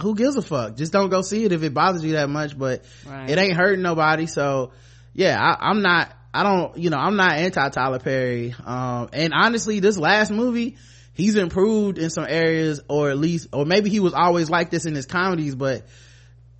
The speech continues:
Speaker 1: even though some pieces were set up like a play, it was much more improved than the other movies I saw, 'cause,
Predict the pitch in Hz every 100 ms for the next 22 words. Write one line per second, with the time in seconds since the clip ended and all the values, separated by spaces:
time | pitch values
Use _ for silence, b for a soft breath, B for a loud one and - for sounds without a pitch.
0 | - 120 143 202 196 175 170 190 190 185
1 | 156 131 - 156 165 160 139 151 143 185
2 | 170 175 131 123 170 151 123 117 120 135
3 | 156 156 151 143 120 - 147 147 139 127
4 | 127 123 117 117 110 - - 113 120 104
5 | 139 147 139 127 117 117 110 127 117 107
6 | 127 117 107